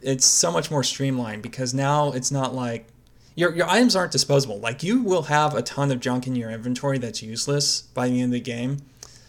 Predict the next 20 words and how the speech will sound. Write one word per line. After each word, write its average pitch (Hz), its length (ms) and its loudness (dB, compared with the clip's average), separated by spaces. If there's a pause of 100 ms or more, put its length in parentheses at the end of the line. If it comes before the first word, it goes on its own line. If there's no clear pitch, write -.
(340)
Um, 127 420 0
and 127 360 -2
I'm 151 180 0
okay 139 240 0
with 151 200 0
that 170 240 0
because 143 300 -2
the 131 100 -2
alternative 131 560 -2
was 131 280 -2
what 123 220 -4
Sticker 127 260 -4
Star 156 300 -2
did, 156 240 -2
and 147 100 0
it's 131 140 -4
like, 127 160 -2 (240)
"Oh, 277 420 8
I'm 233 160 4
sorry, 160 640 4